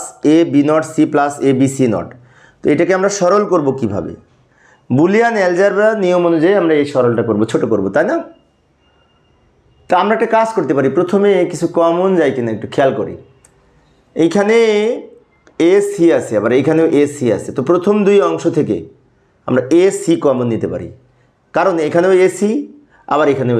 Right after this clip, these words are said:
এসি। তো এসি যদি কমন নিই, তাহলে এসি চলে আসলে এখানে বি থাকে, প্লাস এখানে এসি চলে আসলে এখানে বি নট থাকে, আর বি প্লাস বি নটে কিন্তু ওয়ান হয়। আমাদের একটা বিষ-, বিষয় খেয়াল রাখতে হবে, কমন নিয়ে যদি ওয়ান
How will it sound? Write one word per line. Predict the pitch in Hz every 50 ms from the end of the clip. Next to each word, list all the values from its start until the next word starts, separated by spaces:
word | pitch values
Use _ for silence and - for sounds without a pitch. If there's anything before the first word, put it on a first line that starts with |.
| 98 95
এসি। | - - - - - - _ _ _ _ _ _ _ _ -
তো | - - 175 196
এসি | 208 202 - 226 247 262 233
যদি | 240 196 202 - 180
কমন | 175 170 190 196 175 160
নিই, | 147 139 143 147 147
তাহলে | 165 160 175 175 160 151 147 156 - - - 120 156
এসি | 175 175 175 - 185 190 165 185
চলে | 190 185 185 185
আসলে | 185 180 185 190 190
এখানে | 170 180 170 170 135
বি | 135 180 196 -
থাকে, | 175 120 - - 82 80 - - _ _ _ _ _ _ _ _ -
প্লাস | 135 156 175 175 160 - - - - - _ _ _ _ _ _ _ _ _ _ -
এখানে | - 139 139 165 165 165 - 175
এসি | 185 185 185 - 185 190 180 190
চলে | 196 190 190 190 190
আসলে | 180 196 208
এখানে | 202 202 190 185 151 143
বি | 156 156
নট | 175 202 202 - -
থাকে, | 127 131 - - - - - - - _ _ _ _ _ -
আর | 120 131
বি | 156 220
প্লাস | 220 - 226 226 208 170 156
বি | 185 196 202
নটে | 208 214 220 220 185 202
কিন্তু | 208 196 190 170
ওয়ান | 151 147 143 139 123 -
হয়। | 90 92 - - - - - - _ _ _ _ _ _ _ _ _ _ _ _ _ -
আমাদের | - 156 190 208 214 202
একটা | 202 - - 240 240 240 - - 151 160
বিষ-, | 202 214 202 - - 151
বিষয় | 170 165 202 202 196 -
খেয়াল | 175 180 180 160
রাখতে | 151 - - 131
হবে, | 120 120 127 - - - -
কমন | 185 196 214 233 247 240 226
নিয়ে | 202 190 180
যদি | 165 175 160 175 156 143
ওয়ান | 143 156 180 220